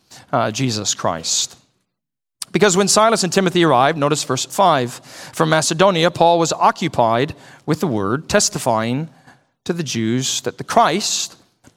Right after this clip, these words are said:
was Jesus. Uh, kids, you can circle in your Bible that word occupied. It's one of my favorite words when it comes to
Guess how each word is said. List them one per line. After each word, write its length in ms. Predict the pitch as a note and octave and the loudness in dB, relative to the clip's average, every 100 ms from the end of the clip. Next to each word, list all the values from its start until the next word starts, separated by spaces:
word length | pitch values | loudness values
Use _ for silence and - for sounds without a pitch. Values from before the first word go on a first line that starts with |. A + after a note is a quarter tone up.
| - - | -20 -2
was 540 | C3+ B2 A#2+ - - | 0 2 0 -4 -6
Jesus. 800 | - E3 D3 G#2 - - - - _ _ _ - - - _ - | -4 -2 0 -2 -2 -2 -4 -6 _ _ _ -20 -20 -20 _ -6
Uh, 220 | F#2+ - | -4 -4
kids, 320 | - A3+ F3 | 0 0 2
you 80 | F3 | 0
can 200 | A3 F#3 | 0 0
circle 560 | D3+ - B3+ - F3 D#3 | 0 2 2 2 2 2
in 220 | E3 D#3 | 0 0
your 100 | D3+ | 2
Bible 420 | C3+ G#2+ A2+ D3+ | 2 0 0 0
that 240 | C#3+ B2 - _ | 0 -2 -4 _
word 340 | E3 A#2+ A#2+ A#2+ - | -4 -2 -2 -4 0
occupied. 680 | D#3+ - C#3 G#2 E2 D#2+ - _ _ _ _ _ _ - - - | 0 0 -4 -4 -4 -12 -20 _ _ _ _ _ _ -20 -20 -8
It's 140 | - D#3+ | -4 2
one 120 | F3+ | 2
of 80 | C#3 | 2
my 260 | C#3 F#3+ | 0 2
favorite 300 | A#3+ F#3+ D#3+ | 2 2 2
words 320 | B2+ B2 C#3 C3+ | 0 0 -2 -2
when 120 | C3+ | -4
it 100 | A#2 | -2
comes 360 | C#3 C3 B2+ - | 0 0 -2 -2
to 360 | C3+ A#2 A2+ | -2 0 -2